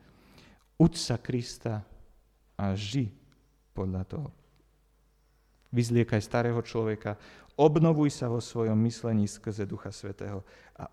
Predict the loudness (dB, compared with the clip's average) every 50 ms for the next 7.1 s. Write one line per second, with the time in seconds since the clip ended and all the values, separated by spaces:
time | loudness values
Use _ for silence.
0 | -4 -4 -2 -2 -4 -4 -4 -6 -8 -8 -8 -10 -10 -12 -12 -12 -14 _ _ _
1 | _ _ _ _ _ _ -4 -4 -2 -2 -2 -4 -6 -6 -8 -10 -10 -12 -14 _
2 | _ _ _ _ _ _ _ _ _ -10 -6 -4 -4 -4 -4 -6 -6 0 0 0
3 | 2 6 6 6 8 6 2 0 -2 -2 -2 -4 -4 -2 -2 -2 -2 -2 -2 -4
4 | -4 -6 -8 -8 -10 -12 -8 -6 -6 -4 -4 -6 -8 -8 -8 -8 -8 -8 -8 -10
5 | -12 -6 -4 -4 -2 -2 -2 -2 -4 -8 -14 -20 -20 -20 -20 -20 -20 -20 -20 -20
6 | -18 -6 -2 0 2 2 0 -2 0 -2 -2 4 6 6 6 6 2 -2 -2 -2
7 | 0 0